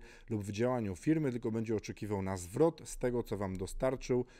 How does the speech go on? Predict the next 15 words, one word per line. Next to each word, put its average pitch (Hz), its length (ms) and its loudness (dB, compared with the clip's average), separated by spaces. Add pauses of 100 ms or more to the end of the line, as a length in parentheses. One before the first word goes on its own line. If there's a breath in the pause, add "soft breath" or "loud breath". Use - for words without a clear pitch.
(140 loud breath)
lub 139 260 4
że 107 160 0
mu 110 300 0
w 98 120 -8
jakimś 110 460 0
czasie 107 300 -4
zapłacicie 110 680 -2
za 101 160 0
to 101 220 -4 (260 soft breath)
z - 220 -12 (200)
odsetkami 110 920 0
i 113 320 -2
on 110 220 -2
uzyska 92 600 -6
wartość. 95 680 -4